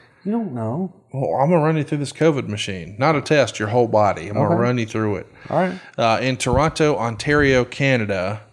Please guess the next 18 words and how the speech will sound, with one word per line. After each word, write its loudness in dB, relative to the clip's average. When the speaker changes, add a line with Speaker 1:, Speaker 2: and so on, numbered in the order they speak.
Speaker 2:
uh, 0
the -4
main 2
event 2
that 2
night 0
was 0
John 0
Cena 2
and -4
Edge 2
in -10
a -4
tables, 0
ladders, 2
and -8
chairs 0
match. -2